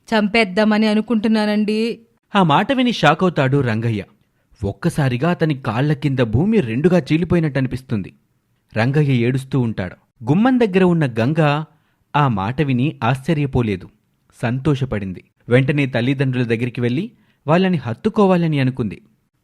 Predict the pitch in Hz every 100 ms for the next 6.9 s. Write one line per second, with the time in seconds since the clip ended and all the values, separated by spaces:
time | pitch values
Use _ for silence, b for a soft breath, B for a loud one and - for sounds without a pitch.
0 | - 135 175 214 190 156 131 123 165 226
1 | - 131 170 156 156 143 131 127 123 127
2 | 131 b b - 110 - 165 143 120 123
3 | 123 117 131 131 107 98 90 - _ _
4 | _ - 226 220 226 240 226 220 220 196
5 | _ b b 226 240 226 220 214 247 269
6 | 240 226 269 254 269 233 220 214 202